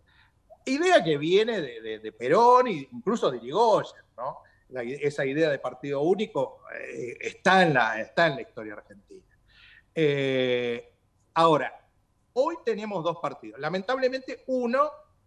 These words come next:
cooptado por el populismo, que es el peronismo. Eh, pero bueno, eso a lo mejor se puede reconfigurar. Y otro partido, que es el, eh, Juntos por el Cambio, que,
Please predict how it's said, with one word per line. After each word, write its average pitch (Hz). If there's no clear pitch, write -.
cooptado 226
por 131
el 120
populismo, 165
que 110
es -
el 151
peronismo. 131
Eh, 131
pero 190
bueno, 262
eso 185
a 202
lo 170
mejor 202
se -
puede 139
reconfigurar. 123
Y 247
otro 330
partido, 220
que 135
es 156
el, 143
eh, 131
Juntos 160
por 180
el 202
Cambio, 233
que, -